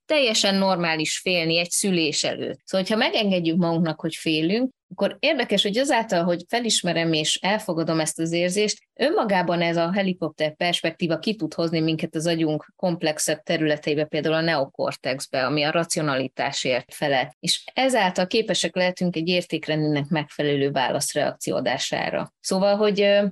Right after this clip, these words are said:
hogyha elkezdünk tudatosabban foglalkozni az érzéseinkkel, a testi érzeteinkkel, mert nagyon sokszor az érzések testi tünetek és érzetek formájában hamarabb jeleznek, mint ahogy ez a tudati szintre eljusson,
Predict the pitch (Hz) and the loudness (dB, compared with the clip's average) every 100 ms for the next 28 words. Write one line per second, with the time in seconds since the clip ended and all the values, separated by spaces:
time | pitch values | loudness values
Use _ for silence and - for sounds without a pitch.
0 | - - 208 226 233 214 180 185 208 185 | -4 -4 0 0 0 0 0 0 0 0
1 | 175 - 165 156 151 165 160 151 151 156 | -2 -2 0 0 -2 -2 0 -2 -2 -2
2 | 156 151 165 170 170 160 - 156 160 139 | 0 0 0 0 0 0 0 0 0 -2
3 | 147 180 - 170 156 160 156 151 156 147 | -2 -2 0 2 0 0 -2 -2 -2 -2
4 | - 151 156 175 196 180 - 160 165 160 | -2 -2 0 2 2 2 0 -2 -2 0
5 | 165 165 160 151 160 - 180 - 160 175 | 2 0 0 -2 -4 -4 -4 -2 -4 -2
6 | 165 151 156 147 143 170 170 156 143 147 | -2 0 -4 -2 0 0 0 0 -2 -4
7 | - 165 165 160 156 170 _ 220 262 220 | -2 0 2 0 0 -4 _ -2 2 2
8 | 165 160 160 147 139 139 127 - _ 175 | 2 2 2 2 0 -2 -6 -8 _ -2
9 | 170 170 165 165 170 165 202 170 - - | 0 0 0 0 -2 0 0 0 -2 -4
10 | 160 156 147 - 156 165 175 - 226 226 | -2 -2 -2 0 0 0 0 0 0 0